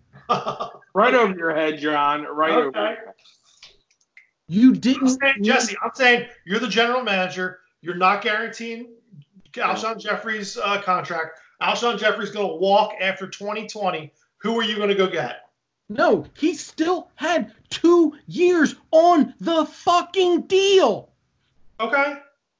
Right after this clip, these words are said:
Speaker 1: So who are you gonna go
Speaker 3: It
Speaker 1: get?
Speaker 3: didn't matter. We
Speaker 1: Yeah.
Speaker 3: guaranteed the money. We didn't have to guarantee the money.
Speaker 1: Okay, okay, so, okay, so fine. He's here for two, two more years. You, you don't guarantee any more money.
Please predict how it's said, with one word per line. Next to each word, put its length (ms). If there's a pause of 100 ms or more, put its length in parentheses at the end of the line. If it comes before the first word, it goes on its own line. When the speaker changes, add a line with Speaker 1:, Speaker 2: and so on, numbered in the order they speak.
(300)
Speaker 1:
So 180
who 80
are 20
you 60
gonna 160
go 80
Speaker 3:
It 60
Speaker 1:
get? 200
Speaker 3:
didn't 240 (160)
matter. 560
We 120
Speaker 1:
Yeah. 200
Speaker 3:
guaranteed 580
the 80
money. 300
We 140
didn't 280
have 360
to 80
guarantee 720
the 100
money. 540 (160)
Speaker 1:
Okay, 440
okay, 260
so, 320 (320)
okay, 400
so 180
fine. 320
He's 160
here 140
for 140
two, 400
two 180
more 180
years. 360
You, 140
you 120
don't 180
guarantee 400
any 160
more 160
money. 360